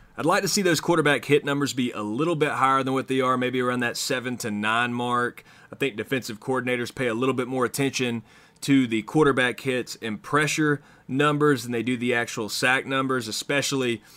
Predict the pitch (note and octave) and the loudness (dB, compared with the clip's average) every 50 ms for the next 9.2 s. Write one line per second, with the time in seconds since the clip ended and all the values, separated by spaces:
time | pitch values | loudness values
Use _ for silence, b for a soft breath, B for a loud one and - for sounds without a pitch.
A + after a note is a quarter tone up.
0 | B B B - B2+ - D3 D3 D3+ D3+ D3 D3+ - D#3 D3 C3 A#2 A#2 C3+ B2+ | B B B -8 -8 -2 0 4 6 6 6 4 2 0 0 0 -2 -2 -2 0
1 | C#3 C3+ B2 - - C3+ C3 B2+ B2+ A#2 - B B B B B B G#2 A2 A2 | 0 0 -2 0 0 0 0 0 0 -2 -4 B B B B B B -2 0 0
2 | A2 G#2+ - C#3 B2+ A#2+ - B2 B2+ A#2+ G#2 A#2 G#2+ G#2 A#2 A2+ A#2 A#2+ A#2 A2+ | 0 0 0 -2 -2 -2 0 -2 -2 -2 -2 -4 -4 0 0 2 2 2 2 0
3 | G#2 F#2+ - - C3 A#2+ A#2+ A2+ G#2 G#2 A2+ C3+ C#3+ C3 - A#2+ G#2+ - - B2 | -2 -2 -4 -2 0 0 0 -2 -4 -2 2 2 2 2 0 -4 -6 -4 -2 -2
4 | A#2 A2 G2+ G#2+ G#2 G2+ F#2 - A2+ G#2+ G#2 E2 - B B B B B - G#2+ | -2 0 0 -2 -2 -4 -4 -4 -2 -2 -2 -4 -8 B B B B B -10 -10
5 | G#2 - B2 A2 G#2+ - A2 G2+ - B2+ B2+ - - G3+ A3+ G3 G3+ G3 F#3 F3+ | -6 -2 -2 -2 -2 -2 -6 -8 -6 -4 -2 2 4 4 4 6 6 4 4 4
6 | F3+ F3 E3 E3 E3 D#3+ D#3+ D3+ C3+ - - G#2+ A2 A2+ - - A#2+ A#2 - - | 4 2 2 2 0 0 0 -2 -4 -6 -8 -10 -10 -10 -8 -8 -8 -6 -4 -2
7 | D#3 E3 E3+ D#3 C#3+ B2 - C#3 C3+ C3+ A#2+ - - B2+ A#2+ A#2 G#2+ G#2 A#2 A#2 | -2 -2 -2 -2 -4 -4 -2 0 0 0 -2 -2 -4 -2 -2 -2 -2 -2 -2 -2
8 | G#2+ - A#2 A2+ G#2+ - - B2+ B2+ A#2+ A2+ A2 G2 G2 G2 - C3 C3 C3+ C3+ | 0 -2 -4 -4 -4 -6 -4 -4 -4 -4 -4 -6 -6 -6 -2 0 0 0 0 0
9 | C3 B2+ A#2+ | -2 -4 -6